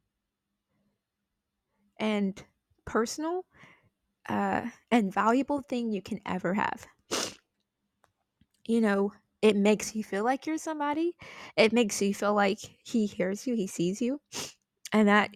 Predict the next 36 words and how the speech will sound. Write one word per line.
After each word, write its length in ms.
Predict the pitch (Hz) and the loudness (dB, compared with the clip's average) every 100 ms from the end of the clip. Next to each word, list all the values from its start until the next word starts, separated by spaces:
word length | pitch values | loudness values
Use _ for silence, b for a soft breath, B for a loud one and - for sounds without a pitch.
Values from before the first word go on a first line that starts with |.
| - - 196 B | -20 -16 -12 B
out 160 | 226 226 | 6 6
of 140 | 214 | 4
the 220 | 196 190 202 B B | -2 -2 -4 B B
trillion 580 | - - 311 311 311 285 | -4 0 4 4 4 2
of 140 | 254 - | -2 -2
people 300 | 254 - 226 | -4 -2 -2
in 100 | 202 | 0
the 120 | 196 | 2
world, 380 | 180 175 170 180 | 4 4 4 -2
he 200 | - 233 | 0 0
still 460 | 214 - - 190 185 | 0 -4 -2 0 0
intentionally 920 | 180 175 - 185 - 190 180 185 190 B B B B | -4 -8 -6 -8 -8 -8 -4 -2 -4 B B B B
hears 380 | - 254 214 208 | 6 8 8 6
you 100 | 185 | -4
and 120 | 190 | -4
sees 360 | - 208 196 - | -4 -2 -2 -4
you 180 | 185 170 | -8 -6
and 260 | - 185 170 - | -6 -4 -4 -2
answers 560 | 185 202 - 190 214 | 0 0 -4 -6 -6
you. 80 | - - _ _ _ _ _ _ _ _ _ _ - - B B B | -10 -14 _ _ _ _ _ _ _ _ _ _ -12 -12 B B B
So 320 | - 285 247 269 | 8 12 12 12
I 100 | - 233 | 12 10
had 300 | 247 220 190 | 10 6 6
gotten 260 | 214 202 | 2 2
to 100 | 196 | -2
that 180 | 190 - | -2 -4
point, 340 | - 202 190 - _ _ _ _ _ _ _ | -4 -2 -2 -6 _ _ _ _ _ _ _
um, 340 | 190 190 - 190 _ b b b b - | -4 -4 -6 -18 _ b b b b -4
during 280 | 202 220 208 | 6 6 6
this 200 | 190 - | 4 2
journey 340 | - 185 190 175 | 2 4 2 0
of 120 | 185 | -6
me 140 | 180 | -6
leaving 340 | 180 196 - 170 | -4 -4 -6 -10
my 120 | 190 | -10
job, 360 | 180 170 156 | -2 0 0